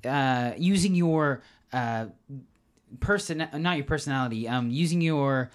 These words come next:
uh, social media presence or things like that, things that give you high status, just as Clay is, um, has such a high status as a boxer and then joins the Nation of Islam. And, like, uh, he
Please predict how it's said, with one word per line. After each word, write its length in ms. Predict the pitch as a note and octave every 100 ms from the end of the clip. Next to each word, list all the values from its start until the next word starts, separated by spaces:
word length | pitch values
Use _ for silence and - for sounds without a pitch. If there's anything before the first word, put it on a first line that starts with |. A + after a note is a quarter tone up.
| - _ -
uh, 140 | A2+
social 400 | A#2 A#3 B3 G#3
media 520 | F3 D3+ E3+ G3 F3+
presence 500 | C#3+ D3+ B2+ A2+ A2
or 60 | C3
things 300 | - F#3+ F3
like 180 | D#3+ -
that, 300 | E3+ C#3 -
things 220 | F#3+ F#3
that 80 | E3+
give 160 | D#3+
you 120 | D3+ D3
high 240 | D#3+ E3+
status, 580 | - F3 E3 C3+ C3 - - -
just 240 | - G3+ F3+
as 240 | E3 B2+ - - _
Clay 600 | - F3 F3+ E3+ D3 C3+ -
is, 440 | C#3+ C#3 A2+ C3 -
um, 400 | G#2+ B2+ A#2 A#2+
has 180 | D3+ D3+
such 140 | D#3
a 20 | C3
high 140 | D#3
status 340 | D3+ D#3 C#3+
as 100 | C#3
a 60 | C3
boxer 640 | A#2 C#3+ F3+ - C3+ B2 - - - _
and 160 | C#3 C3+
then 320 | C3+ C3 B2 -
joins 420 | C3+ C#3 D3 C#3
the 160 | C#3 C#3+
Nation 300 | D#3 D#3+ D3+
of 60 |
Islam. 520 | F3+ A3+ E3+ G2+ F#2+ G2+
And, 140 | B2+
like, 180 | B2+ A#2+ - - - _ _
uh, 380 | C3+ C3+ B2+ A#2+ F#2+
he 480 | B2+ - G#3 A3 G#3+